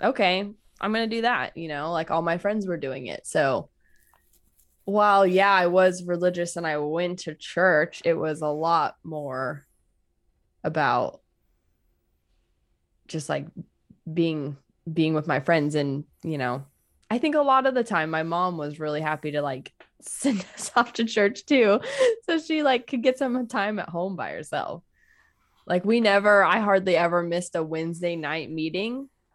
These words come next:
but, like, that was a night they fed,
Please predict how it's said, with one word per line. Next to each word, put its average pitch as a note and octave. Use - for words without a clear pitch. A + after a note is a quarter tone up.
but, F#3
like, E3
that E3+
was F3+
a F3+
night E3+
they D#3
fed, F3